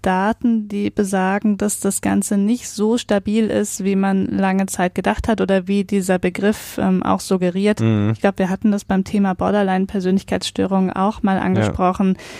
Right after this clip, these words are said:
Speaker 1: dass wenn man Verlaufsstudien macht, man schon sieht, dass ein gar nicht so kleiner Prozentsatz, ähm, der Menschen nach drei Jahren oder sechs Jahren gar nicht mehr die Diagnosekriterien erfüllt.
Speaker 2: Mhm.
Speaker 1: Also da gibt's schon Schwankungen.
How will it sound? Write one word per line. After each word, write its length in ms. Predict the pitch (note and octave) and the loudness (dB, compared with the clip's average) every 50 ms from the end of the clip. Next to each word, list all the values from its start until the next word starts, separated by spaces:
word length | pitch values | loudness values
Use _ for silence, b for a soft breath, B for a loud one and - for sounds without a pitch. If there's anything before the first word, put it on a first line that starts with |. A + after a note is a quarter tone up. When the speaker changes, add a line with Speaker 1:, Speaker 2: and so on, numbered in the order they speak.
| B B B | B B B
Speaker 1:
dass 240 | - F#3 - - | -2 -2 -2 0
wenn 100 | G3+ G3 | 0 0
man 200 | F#3+ F#3+ F#3+ G3 | 2 2 0 0
Verlaufsstudien 920 | F#3+ - F#3+ F#3 F3+ G3+ - - - - - A3+ A3+ G3+ G3+ G3+ G3 G3 G3+ | 0 0 0 2 0 0 -2 -4 -6 -2 0 0 0 2 2 0 2 2 2
macht, 340 | G3+ G3+ A3 G#3+ - - - | 2 0 0 -2 -4 -2 0
man 180 | G3+ F#3+ G3 | 0 0 0
schon 280 | - - G#3+ A3 A3 A3 | 0 0 0 2 2 0
sieht, 540 | G#3 - A3 G#3+ A3 G#3+ - - - - - | 0 -2 -2 -4 -4 -4 -6 -12 -8 -2 0
dass 380 | G3 F#3+ G3+ - - - - | 0 2 2 -2 -4 -2 0
ein 100 | G3+ G3 | 0 0
gar 180 | F#3 - G3 F#3+ | 2 0 0 0
nicht 120 | G#3 G#3+ - | 0 0 0
so 120 | - G3 | -2 -8
kleiner 400 | - - F#3+ F#3 F#3+ G#3 A3 A3 | -4 0 0 0 2 2 0 0
Prozentsatz, 1120 | A3 - - G#3 G3+ - - - G3+ G3 G#3+ - - - G3 F#3+ F#3+ - - - - - - - | -2 -2 -4 -4 -4 -4 -2 -2 0 0 0 0 0 2 2 2 0 -2 -6 -8 -6 -6 -4 -2
ähm, 600 | - F#3+ F3+ F3+ F3+ F3+ G3 - - - G#3 G3+ _ - - | 0 0 0 0 0 0 0 0 0 -2 -2 -4 _ -4 -2
der 180 | G3 F#3+ F#3 | 0 0 2
Menschen 540 | F#3 F#3+ F#3 G3 G#3+ - - A#3 A3 G#3 G3+ | 2 2 2 0 0 0 0 0 0 2 0
nach 560 | F#3+ F#3 F3+ F3+ F#3 F#3 F#3+ G3 G3+ - - | 0 -2 -2 0 0 0 0 -2 -4 -6 -12
drei 300 | - - - F#3+ F3+ F#3 | -12 -6 -2 0 0 0
Jahren 380 | F#3 F3+ F3+ F3+ F#3 F#3 F#3 F#3 | 0 0 0 0 0 0 0 0
oder 200 | F#3 F#3 F#3+ F#3 | 0 0 0 0
sechs 300 | F#3 F#3 F#3 - - - | 0 -2 -6 -6 -6 -4
Jahren 440 | F#3 F3+ F3+ F#3 F#3 F#3+ F#3+ G3 F#3+ B B B B B B - | -2 0 0 0 0 2 2 2 0 B B B B B B -2
gar 140 | G3 F#3+ | 0 2
nicht 160 | G3 G3+ - A3 | 2 2 2 2
mehr 80 | G#3 | 2
die 120 | F#3+ G3+ G3 | 2 2 0
Diagnosekriterien 960 | F#3+ F3+ F3 F3 - G#3 G3+ G#3 G3 G3 - G#3 F#3+ - G3 F3 E3+ E3+ E3 | 0 0 0 0 2 2 2 2 0 -2 -4 -4 -2 0 0 2 2 0 0
erfüllt. 440 | - F3+ - - E3+ D#3+ D#3+ - - | 0 -2 -2 -2 -2 -2 -2 -2 0
Speaker 2:
Mhm. 280 | A#2+ A#2 A2 A2 G#2+ A2 _ _ - | 0 2 2 2 0 -2 _ _ -2
Speaker 1:
Also 180 | F3 F3+ F3+ | 0 0 2
da 80 | F3+ F3+ | 0 0
gibt's 240 | F3+ - F#3+ - - | -2 -4 -4 -6 -4
schon 180 | - G3+ G#3 | 0 0 0
Schwankungen. 760 | G3+ - - E3+ D#3+ E3 E3+ - - F#3+ - - - E3 E3+ | 0 0 -2 -4 -2 -2 -4 -4 -4 -4 -2 -2 -2 -2 -4